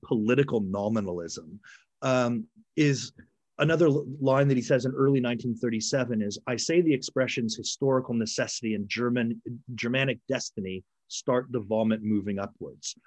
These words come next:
Now, these are, of course, kind of core ideas of, of Nazi biological racism, this idea of a sort of a Third Reich, which was, of course, based on the First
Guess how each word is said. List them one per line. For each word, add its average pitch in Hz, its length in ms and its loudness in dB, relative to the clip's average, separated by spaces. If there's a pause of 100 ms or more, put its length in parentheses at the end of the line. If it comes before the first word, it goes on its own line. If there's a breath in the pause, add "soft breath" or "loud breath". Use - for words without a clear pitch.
(140 soft breath)
Now, 135 200 2
these 131 240 2
are, 131 80 4
of 113 100 0
course, 113 240 0
kind 117 160 0
of - 140 -12
core 131 720 6
ideas 113 640 4
of, 95 160 0 (380)
of 107 160 -4
Nazi 113 460 0 (120)
biological 98 720 -2
racism, 95 680 -2
this 85 220 -8 (340 soft breath)
idea 101 460 0
of 90 100 -2
a 90 80 -4
sort 98 240 -2
of 87 140 -6 (340)
a - 80 -12
Third 127 520 4
Reich, 107 420 2
which 110 160 -8
was, 98 240 -8
of - 120 -16
course, - 280 2
based 110 320 -4
on 98 140 -6
the 90 60 -10
First 147 360 0